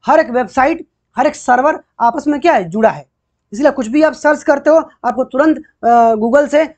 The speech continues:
आपके सामने स्क्रीन पे मिल जाता है। ठीक है, सबसे अच्छा एग्जांपल इसका दें तो सोचो, सु-, सुनो तुम, तुम जैसे बैंक में, तुम्हारा कोई बैंक का अकाउंट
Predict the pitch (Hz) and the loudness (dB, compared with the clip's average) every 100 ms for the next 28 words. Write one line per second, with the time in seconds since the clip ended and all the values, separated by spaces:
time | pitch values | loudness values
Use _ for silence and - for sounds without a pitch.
0 | _ 214 - 240 233 247 262 - 247 240 | _ -8 -6 -4 -2 -2 -4 -8 -10 -10
1 | 247 180 175 - - _ _ _ _ _ | -8 -6 -6 -8 -16 _ _ _ _ _
2 | _ _ _ 320 320 180 - _ _ _ | _ _ _ -4 -2 -6 -10 _ _ _
3 | 277 - 320 247 285 302 320 320 285 311 | -12 -4 -2 0 0 0 -2 -2 -2 0
4 | 330 - 214 247 285 - - 220 285 294 | -2 -6 -8 -4 -4 -6 -10 -6 -2 0
5 | - 320 320 _ _ _ - 269 277 294 | 0 -2 -6 _ _ _ -8 -4 2 2
6 | 294 196 262 294 262 226 220 214 262 285 | 2 0 -2 -2 -4 -4 -6 -6 -2 -2
7 | 285 302 285 185 247 285 285 269 254 277 | 0 -4 -4 -2 -2 0 -2 -2 -2 0
8 | 262 | -2